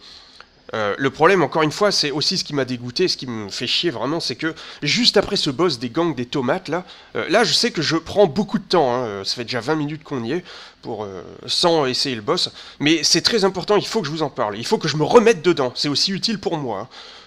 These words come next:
Et, euh, pas, pas seulement pour vous divulguer, euh, pour vous balancer ces infos. Euh, autre chose que je voulais faire tellement ça me gonflait, c'est que... Euh,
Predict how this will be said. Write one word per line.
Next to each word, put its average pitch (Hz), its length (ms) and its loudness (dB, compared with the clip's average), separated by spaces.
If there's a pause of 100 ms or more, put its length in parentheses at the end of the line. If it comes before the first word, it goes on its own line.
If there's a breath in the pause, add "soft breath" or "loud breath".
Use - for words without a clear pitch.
(240 loud breath)
Et, 98 140 -8
euh, 87 200 -10
pas, 151 160 0
pas 156 120 -6
seulement 156 280 -2
pour 123 160 -8
vous 110 160 -10
divulguer, 123 580 -8
euh, 98 180 -14 (360 loud breath)
pour 110 120 -6
vous 107 100 -10
balancer 135 380 -2
ces 107 180 -4
infos. 135 320 -4 (380 loud breath)
Euh, 123 140 2
autre 208 220 4
chose 226 220 0
que 208 80 2
je 151 80 0
voulais 170 140 0
faire 208 160 -2
tellement 165 240 0
ça 156 160 0
me 131 80 -4
gonflait, 165 380 2
c'est 143 180 -2
que... 170 140 -2
Euh, 123 420 0